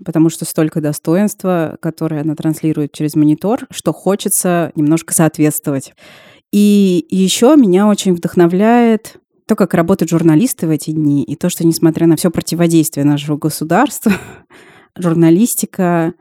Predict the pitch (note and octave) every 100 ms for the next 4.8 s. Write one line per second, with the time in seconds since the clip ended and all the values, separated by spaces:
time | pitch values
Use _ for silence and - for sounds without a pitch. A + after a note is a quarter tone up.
0 | _ _ _ G3 G#3 G3+ F#3 E3+ E3+ F#3
1 | E3+ - D#3+ C#3+ C3+ _ - E3+ D#3 D3+
2 | D3 F3+ E3+ D#3+ - E3 D#3+ E3+ E3 D#3
3 | D3+ D#3+ - D#3 D#3+ D#3+ A3+ A#3 G3 E3+
4 | - E3 F#3+ _ E3+ E3+ D#3 C#3+